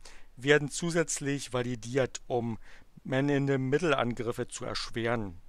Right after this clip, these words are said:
Siebtens, der Datenverkehr kann über einen Anonymisierungsdienst geleitet werden. Die verschlüsselte Kommunikation verhindert auch die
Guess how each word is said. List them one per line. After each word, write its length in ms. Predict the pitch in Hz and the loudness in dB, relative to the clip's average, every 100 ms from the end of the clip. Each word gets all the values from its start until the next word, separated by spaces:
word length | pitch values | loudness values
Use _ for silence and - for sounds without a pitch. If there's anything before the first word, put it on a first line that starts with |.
| - - - - - - - - - - - - - - - | -20 -20 -20 -20 -20 -20 -20 -20 -20 -20 -20 -20 -20 -20 -14
Siebtens, 880 | - 135 180 - 214 233 - - - - - | -4 0 0 0 2 2 2 -2 -4 -12 -4
der 240 | 139 131 120 | 2 4 4
Datenverkehr 960 | 113 120 - 180 131 123 - 120 190 277 - - - - - - | 4 4 4 -2 -4 -6 -2 2 2 0 -10 -20 -20 -20 -18 6
kann 440 | 151 147 151 196 | 10 10 8 0
über 280 | 156 147 131 | 6 8 8
einen 500 | 135 143 139 139 135 | 8 6 4 2 0
Anonymisierungsdienst 1500 | - 135 135 139 143 135 131 185 190 156 - - 131 123 - | -2 0 0 0 0 -2 -2 2 2 2 0 -2 -2 0 0
geleitet 540 | 127 107 107 113 - 117 | 2 2 2 0 -4 -2
werden. 400 | 107 101 92 92 - - - - - - | -2 -4 -8 -14 -18 -16 -14 -16 -14 -6
Die 100 | 139 | 4
verschlüsselte 760 | 147 131 - 151 156 147 131 | 6 6 2 0 0 2 2
Kommunikation 800 | - 135 131 123 117 - - 175 | 2 0 0 -2 -4 -4 0 0
verhindert 520 | 208 143 147 156 147 - | 4 2 4 4 2 2
auch 340 | 135 131 - | 4 4 4
die 380 | - 139 131 | -4 -4 -4